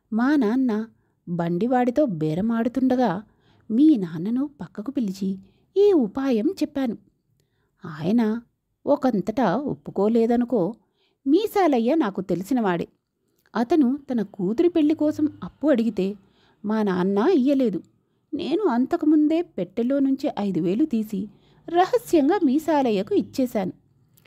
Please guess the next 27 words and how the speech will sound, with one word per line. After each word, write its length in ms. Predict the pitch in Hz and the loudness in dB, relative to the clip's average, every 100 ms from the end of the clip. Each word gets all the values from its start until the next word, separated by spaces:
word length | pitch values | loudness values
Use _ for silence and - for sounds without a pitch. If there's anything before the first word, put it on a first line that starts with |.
| _ - | _ -4
మీసాలయ్య 840 | 185 175 233 302 294 311 262 202 220 - - - - 381 | 0 0 2 0 2 0 0 -2 -6 -14 -20 -20 -4 2
తన 140 | 381 | 4
మీద 220 | 349 359 - - | 4 2 0 -6
అందరికీ 480 | 202 190 214 214 240 - | -6 -4 -4 -8 -12 -12
అనుమానం 500 | 180 180 190 214 247 | -8 -6 -4 -2 -2
కలగటానికే 840 | 214 190 208 233 226 226 233 202 - _ _ - - | -2 -2 0 0 0 0 -2 -2 -8 _ _ -16 -6
దగ్గు 420 | 170 165 175 311 | 0 0 2 0
తెచ్చి 320 | - 285 - | 2 0 0
పెట్టుకున్నాడు. 640 | 302 190 240 220 185 165 - _ _ _ _ _ _ _ 339 | -2 -4 -2 -2 -2 -2 -8 _ _ _ _ _ _ _ -2
మీ 220 | 415 415 | 2 2
నాన్న 340 | 339 302 359 | 4 4 2
దగ్గర 260 | 339 311 330 | 2 0 -2
కట్నం 400 | 330 190 226 269 | -4 -6 -4 -2
డబ్బు 340 | 254 220 214 | -2 -4 -6
ఎక్కడ 400 | 339 202 - 170 | -4 -6 -6 -6
ఉన్నది? 560 | 202 208 214 233 359 185 - - - - _ | -4 -2 0 2 2 0 -12 -20 -20 -20 _
తన 140 | 220 196 - 170 | -6 -6 -8 -10
ఐదు 200 | 165 220 | -6 0
వేలు 300 | 254 247 285 | 2 2 0
పోవడంతో 720 | 294 269 254 285 285 240 220 - _ _ _ _ - | 2 2 2 2 2 0 -2 -8 _ _ _ _ -6
మా 220 | 392 392 | -2 2
నాన్న 480 | 370 302 320 262 320 - | 2 2 2 0 -2 -6
కట్నం 360 | 196 208 254 | -10 -4 0
డబ్బు 200 | 269 247 | 0 -2
కూడా 320 | 262 269 262 339 | -4 -2 0 -2
పోయే 400 | - 214 202 277 | -2 -2 0 0
ఉంటుందని 680 | 285 262 294 269 247 233 | 0 0 0 0 0 -2